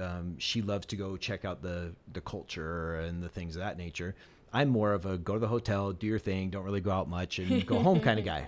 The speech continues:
Speaker 1: right? So we
Speaker 2: Yeah.
Speaker 1: have a little different agendas.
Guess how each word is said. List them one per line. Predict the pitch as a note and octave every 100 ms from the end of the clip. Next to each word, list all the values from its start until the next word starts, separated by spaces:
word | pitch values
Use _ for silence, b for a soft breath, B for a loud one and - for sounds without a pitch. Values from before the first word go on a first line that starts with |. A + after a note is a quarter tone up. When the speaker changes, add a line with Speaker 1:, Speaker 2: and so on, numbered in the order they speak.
| -
Speaker 1:
right? | G2 C3+
So | -
we | G#2+ A2+
Speaker 2:
Yeah. | A2+
Speaker 1:
have | G2+
a |
little | G#2 G#2
different | G2+ F#2+ F#2+ - - - - - -
agendas. | F#2+ F2+ B2 E2+